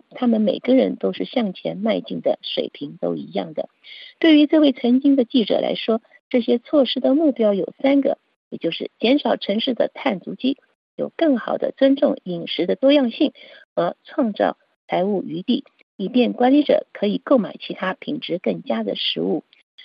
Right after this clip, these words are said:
市政府还希望将目前用于集体餐饮的有机和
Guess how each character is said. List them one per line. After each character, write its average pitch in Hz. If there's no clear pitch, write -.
市 -
政 330
府 233
还 202
希 262
望 247
将 294
目 320
前 240
用 240
于 208
集 254
体 -
餐 262
饮 196
的 175
有 -
机 277
和 160